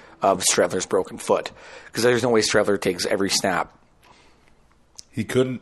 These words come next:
Speaker 2: I mean, it was admiring to see what he did do,
Speaker 1: Mm-hmm.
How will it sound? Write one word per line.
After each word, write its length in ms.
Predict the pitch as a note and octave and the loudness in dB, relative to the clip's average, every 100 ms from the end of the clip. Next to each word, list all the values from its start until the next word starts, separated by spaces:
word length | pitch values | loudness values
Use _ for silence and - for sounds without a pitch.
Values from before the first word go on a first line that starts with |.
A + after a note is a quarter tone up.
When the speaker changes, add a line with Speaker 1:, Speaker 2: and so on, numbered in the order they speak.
| - | -8
Speaker 2:
I 180 | G2+ A2+ | -4 0
mean, 260 | B2+ B2 | 2 2
it 140 | G#2+ A#2 | 0 0
was 260 | A#2 G#2 | 0 0
admiring 680 | A#2 G#2+ A2 A#2+ A#2+ A2+ G#2+ | -2 -2 -2 0 0 -2 -6
to 120 | A2+ | -8
see 560 | G2+ - A#2 A2 G#2 G#2 - - _ - _ - | -6 -4 -2 -2 -4 -8 -20 -20 _ -20 _ -6
what 120 | G#2+ | -4
he 80 | F#2+ | -4
did 380 | E2+ A2 D3+ | -2 -2 -2
do, 320 | G2 E2 F2+ A2 | -6 -6 -6 -2
Speaker 1:
Mm-hmm. 360 | A2+ A#2 F2 | 0 0 -2